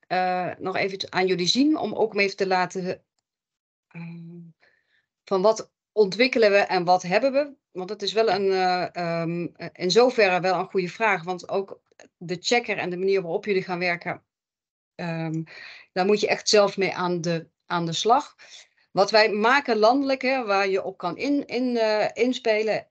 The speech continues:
is een voorbeeld van die website teksten. Lotte zal jullie daar ook nog zo meteen iets over vertellen. De basispresentatie zoals ik die nu geef en hoe dingen met elkaar samenhangen, kun je straks gewoon gebruiken. Mocht je in de regio nog vragen hebben,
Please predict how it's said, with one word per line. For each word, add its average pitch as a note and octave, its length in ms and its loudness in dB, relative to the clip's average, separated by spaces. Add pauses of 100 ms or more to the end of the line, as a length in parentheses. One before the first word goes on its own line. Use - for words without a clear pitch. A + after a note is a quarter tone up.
is F#3+ 340 -4
een F#3+ 200 -4
voorbeeld G3+ 480 4
van F#3 100 -4
die E3+ 80 0
website D#3+ 320 -4
teksten. - 380 -8
Lotte A3 200 2
zal G3 220 4
jullie F#3+ 160 6
daar F3+ 260 4
ook G#3 80 -4
nog A3 180 -8
zo G#3 120 -4
meteen G3 280 -2
iets F3 200 -6
over E3 240 -6
vertellen. D#3+ 440 -6 (480)
De F#3+ 120 0
basispresentatie A#3 920 2
zoals G#3 220 -2
ik F#3 100 -6
die G3+ 120 -2
nu G3 140 -2
geef F3 300 -2
en E3+ 80 -6
hoe F3+ 160 -4
dingen G3 220 6
met G3 140 -2
elkaar F#3+ 300 -2
samenhangen, D#3+ 760 -4
kun A3+ 220 2
je A3+ 80 4
straks A#3 320 -2
gewoon A3 280 2
gebruiken. B3 600 0 (320)
Mocht A3 240 0
je A#3 60 0
in G#3 100 -2
de G3+ 60 2
regio G3+ 400 2
nog F#3+ 160 -8
vragen G#3 400 -4
hebben, F#3+ 260 -4